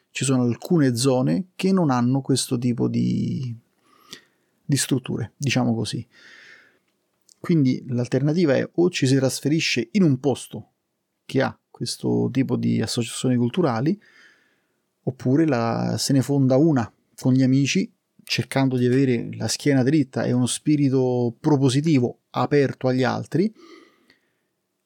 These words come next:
E perché no? Magari un domani ci potrà essere un'associazione culturale fondata da noi che lavora con la fotografia e magari ha fatto anche, ha organizzato belle cose,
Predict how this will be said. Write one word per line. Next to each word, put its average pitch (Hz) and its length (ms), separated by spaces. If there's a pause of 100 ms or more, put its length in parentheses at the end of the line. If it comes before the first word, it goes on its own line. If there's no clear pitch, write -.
(260)
E - 1500
perché - 240
no? 101 300 (1300)
Magari 127 380
un 165 120
domani 123 440
ci - 180
potrà 120 220
essere 120 280
un'associazione 127 640
culturale 123 600
fondata 127 500
da 165 100
noi 135 360 (840)
che - 160
lavora 131 360
con 131 100
la 127 60
fotografia 139 440
e 143 40
magari 123 340
ha 170 80
fatto 120 380
anche, 117 540
ha 120 60
organizzato 131 520
belle 117 240
cose, 123 360